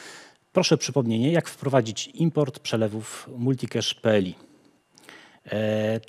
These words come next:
czyli, e, tak jak przed chwilą pokazywałem, możemy to zrobić z dwóch miejsc. Albo wchodząc sobie do obsługi, e, przelewów w płatnościach.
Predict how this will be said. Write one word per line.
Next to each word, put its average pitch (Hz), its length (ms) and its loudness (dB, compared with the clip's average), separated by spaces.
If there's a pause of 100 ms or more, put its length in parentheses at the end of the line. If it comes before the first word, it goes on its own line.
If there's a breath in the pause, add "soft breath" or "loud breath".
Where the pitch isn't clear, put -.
(120)
czyli, 151 500 0 (140)
e, 208 320 -4
tak - 240 -4
jak - 80 -4
przed - 180 -10
chwilą 113 200 -2
pokazywałem, 123 540 0
możemy 107 300 0
to 107 120 -8
zrobić 98 520 -6 (160)
z 95 220 -10
dwóch 110 420 -2
miejsc. 110 480 0 (520 loud breath)
Albo 117 520 2
wchodząc 113 520 -2
sobie 104 260 -4
do 104 120 -4
obsługi, 98 600 -6 (380)
e, 92 240 -12
przelewów 95 640 0
w - 160 -20
płatnościach. - 760 -2